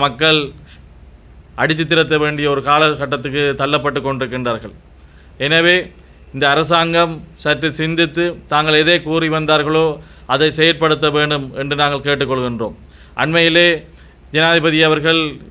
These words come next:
இந்த யாழ் மாவட்டத்திலே வந்து ஒரு பிரச்சார பொதுக்கூட்டத்திலே கூறியிருந்தார், மத்திய அரசாங்கத்தினுடைய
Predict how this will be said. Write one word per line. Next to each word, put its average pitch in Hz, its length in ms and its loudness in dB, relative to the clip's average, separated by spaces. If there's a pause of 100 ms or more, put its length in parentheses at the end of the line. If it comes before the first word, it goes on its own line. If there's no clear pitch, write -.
இந்த 143 100 -4 (120)
யாழ் 160 180 2
மாவட்டத்திலே 151 540 2
வந்து 151 200 0 (540)
ஒரு 139 160 -4
பிரச்சார 151 420 2
பொதுக்கூட்டத்திலே 143 560 -2 (180)
கூறியிருந்தார், 151 580 0 (520)
மத்திய 147 280 2
அரசாங்கத்தினுடைய 156 680 0